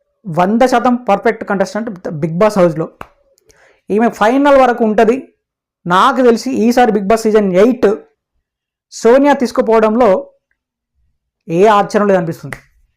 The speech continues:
So, ఈ అమ్మాయిని పక్కన పెడితే ఇంకో విషయం, మన సీత వచ్చిన అమ్మాయి. సీత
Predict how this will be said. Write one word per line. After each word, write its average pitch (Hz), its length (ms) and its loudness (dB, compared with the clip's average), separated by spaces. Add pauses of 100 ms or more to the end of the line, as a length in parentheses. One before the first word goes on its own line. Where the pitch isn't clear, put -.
(2000)
So, 285 260 2
ఈ 262 40 0
అమ్మాయిని 247 300 2
పక్కన 226 180 0
పెడితే 220 240 2
ఇంకో 208 220 0
విషయం, 180 300 -2 (1600)
మన 240 140 2
సీత 277 360 2
వచ్చిన 208 280 0
అమ్మాయి. 151 260 -12 (1400)
సీత 294 240 2